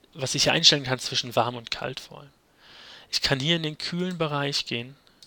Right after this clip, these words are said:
und hab eine coole Bildwirkung. Zu cool darf ich nicht werden, zu kalt,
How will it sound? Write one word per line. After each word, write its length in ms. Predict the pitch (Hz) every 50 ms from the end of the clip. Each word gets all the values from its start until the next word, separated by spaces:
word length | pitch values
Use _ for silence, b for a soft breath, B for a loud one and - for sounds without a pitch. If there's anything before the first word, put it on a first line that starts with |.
| _ _ _ _ _ B B B B B B B
und 140 | - 135 -
hab 220 | 131 127 - - -
eine 180 | - 135 123
coole 420 | - - - - 165 175 170 165 151
Bildwirkung. 760 | - 147 160 - - - 165 165 - - 180 185 185 190 - _ _ - 147 143 - -
Zu 200 | - - 165 - -
cool 80 | 180 165
darf 180 | 156 151 147
ich 120 | 151 143 -
nicht 160 | 147 139 -
werden, 240 | 147 147 160 175 170
zu 200 | - - - 156
kalt, 400 | - - - 156 170 185 -